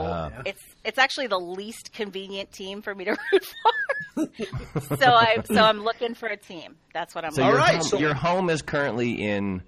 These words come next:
Speaker 1: Washington.
Speaker 2: It's about, I live about halfway between D C and Baltimore.
Speaker 1: Okay.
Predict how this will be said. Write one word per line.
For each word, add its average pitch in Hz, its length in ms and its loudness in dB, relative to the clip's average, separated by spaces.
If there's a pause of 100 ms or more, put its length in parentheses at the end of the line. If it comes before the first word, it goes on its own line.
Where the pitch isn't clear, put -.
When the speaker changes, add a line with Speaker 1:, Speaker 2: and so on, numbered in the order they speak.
(200)
Speaker 1:
Washington. 76 640 -4 (240)
Speaker 2:
It's 240 220 0
about, 262 340 4
I 226 140 4
live 254 180 0
about 220 260 0
halfway 208 440 -4
between 202 360 -12
D 185 140 -12
C 180 240 -12
and 160 100 -10
Baltimore. 135 520 -10 (420)
Speaker 1:
Okay. 87 340 -6